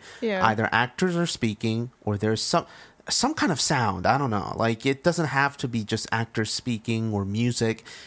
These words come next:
Speaker 2: It can be just sound of nature, right? And the actors moving around, and there's sound to movement, by the way. So, you know, like,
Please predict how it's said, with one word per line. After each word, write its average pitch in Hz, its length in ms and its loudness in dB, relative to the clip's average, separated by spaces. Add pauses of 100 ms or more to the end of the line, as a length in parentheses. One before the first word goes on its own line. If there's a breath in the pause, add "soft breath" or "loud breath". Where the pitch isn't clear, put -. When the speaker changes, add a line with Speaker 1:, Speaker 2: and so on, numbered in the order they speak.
(160 loud breath)
Speaker 2:
It 135 160 2
can 185 320 2
be 190 160 0
just 143 280 0
sound 143 720 0
of 113 260 2
nature, 127 600 -2 (200)
right? 107 440 2
And 110 160 0
the 113 120 2
actors 113 400 0
moving 117 300 0
around, 104 440 2 (360 loud breath)
and 110 480 0
there's 127 280 4
sound 143 560 2
to 160 120 4
movement, 113 580 2
by 110 140 4
the 101 120 -2
way. 104 180 2
So, 110 300 2
you 113 140 0
know, 104 160 2
like, 107 260 0